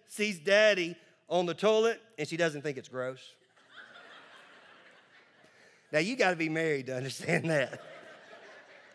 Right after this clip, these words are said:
Like, yes. <laughs> I debated whether to include that one. <laughs> You're welcome. <laughs>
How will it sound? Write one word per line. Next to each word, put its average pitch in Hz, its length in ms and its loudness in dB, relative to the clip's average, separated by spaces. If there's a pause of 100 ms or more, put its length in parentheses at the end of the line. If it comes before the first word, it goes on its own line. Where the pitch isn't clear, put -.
(1160)
Like, 127 240 -4
yes. 139 520 -2 (680)
<laughs> - 1300 -6
I 180 120 2
debated 175 480 -2
whether 180 260 -2
to 170 120 -8
include 175 440 -2
that 180 260 0
one. 185 220 -4 (600)
<laughs> - 600 -20
You're 214 300 8
welcome. 202 580 6 (840)
<laughs> 214 80 6